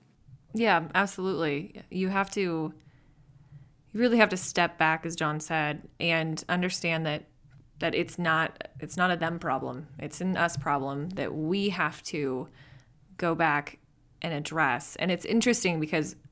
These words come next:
a lot of the times I'm not getting frustrated because I'm getting tickets from our customers.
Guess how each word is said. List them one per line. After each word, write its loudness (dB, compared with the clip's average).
a -2
lot 8
of 4
the 2
times 4
I'm 6
not 4
getting 0
frustrated 0
because -4
I'm 0
getting -2
tickets -6
from -6
our -6
customers. -4